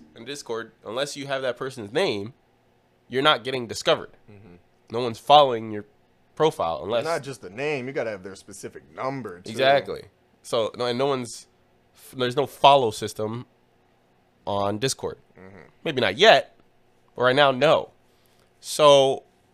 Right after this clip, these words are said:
Speaker 1: having N F Ts, or like you said, with the profile pictures, only your friends will see it.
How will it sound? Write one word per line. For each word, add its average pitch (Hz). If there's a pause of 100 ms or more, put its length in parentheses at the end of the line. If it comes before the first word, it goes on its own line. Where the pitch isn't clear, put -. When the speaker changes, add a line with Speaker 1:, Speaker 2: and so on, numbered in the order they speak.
(200)
Speaker 1:
having 165
N 147
F 139
Ts, 139
or 98
like 101
you 107
said, 98
with 95
the -
profile 107
pictures, 101 (2000)
only 131
your 120
friends 139
will 147
see 180
it. -